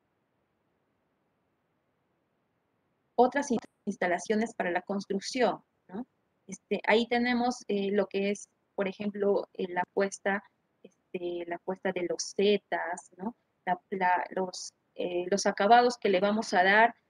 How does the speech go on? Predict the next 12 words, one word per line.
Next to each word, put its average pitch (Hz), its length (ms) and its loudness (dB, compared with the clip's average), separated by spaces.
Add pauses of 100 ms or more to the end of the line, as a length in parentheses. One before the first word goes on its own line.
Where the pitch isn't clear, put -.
(160)
a 190 60 -2
las 180 220 0 (100)
puertas, 226 840 6 (140)
la 180 520 2 (120)
puesta 220 440 2
de 185 260 -2 (380)
todo 220 240 4
lo 202 140 0
que 185 120 -10
son 202 380 -6 (160)
el, 180 320 -8
en, 180 280 -16